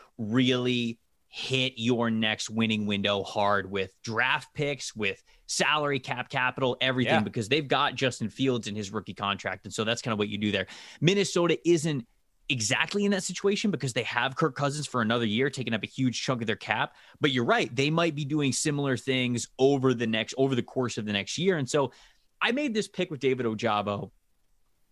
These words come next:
Speaker 1: not thinking that Danielle Hunter was going to be gone because I, I, <sighs> I'd be so hesitant to give up on Danielle Hunter, man, unless you
Speaker 2: Of
Speaker 1: really know,
Speaker 2: course.
Speaker 1: like, the medicals are going to l-,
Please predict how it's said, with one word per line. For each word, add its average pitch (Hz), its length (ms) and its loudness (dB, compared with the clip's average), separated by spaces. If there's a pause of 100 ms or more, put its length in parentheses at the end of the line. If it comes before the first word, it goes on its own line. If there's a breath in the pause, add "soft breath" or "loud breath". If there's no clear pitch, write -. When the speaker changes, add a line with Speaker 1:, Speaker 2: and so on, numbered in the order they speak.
(380)
Speaker 1:
not 196 400 2
thinking 180 380 0
that 127 120 0
Danielle 127 300 0
Hunter 123 200 0
was 107 140 -2
going 107 220 0
to 101 60 -2
be 107 100 -6
gone 92 320 -6
because 127 360 0 (140)
I, 135 100 0 (220)
I, 160 260 -2 (120)
<sighs> - 80 -6 (920 loud breath)
I'd 151 120 -8
be 147 80 -6
so 139 320 -4
hesitant 117 580 -6
to 107 60 -12
give 110 180 -4
up - 140 -2
on 113 100 0
Danielle 101 300 -6
Hunter, 95 240 -8
man, 98 260 -10
unless 151 320 2
you 254 60 2
Speaker 2:
Of 156 80 -2
Speaker 1:
really 147 240 6
know, 139 80 0
Speaker 2:
course. 135 120 4
Speaker 1:
like, 120 180 2 (200 loud breath)
the 127 80 0
medicals 135 560 2
are 117 60 0
going 113 380 0
to 107 220 -2
l-, 113 140 -10